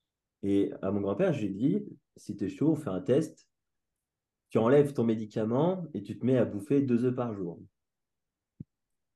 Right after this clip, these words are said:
Aujourd'hui, il a plus de cholestérol.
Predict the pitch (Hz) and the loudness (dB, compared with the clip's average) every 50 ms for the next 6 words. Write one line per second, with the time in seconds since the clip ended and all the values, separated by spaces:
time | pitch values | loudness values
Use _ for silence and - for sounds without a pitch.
0 | _ _ _ _ _ _ _ _ _ _ _ _ _ _ _ _ _ - 104 95 | _ _ _ _ _ _ _ _ _ _ _ _ _ _ _ _ _ -8 -2 2
1 | 104 107 117 139 143 135 131 131 127 123 - - 120 110 107 - - 95 90 90 | 2 4 6 6 6 6 4 2 -2 -4 0 0 0 0 0 -2 -6 -4 -4 -4
2 | 87 - | -6 -8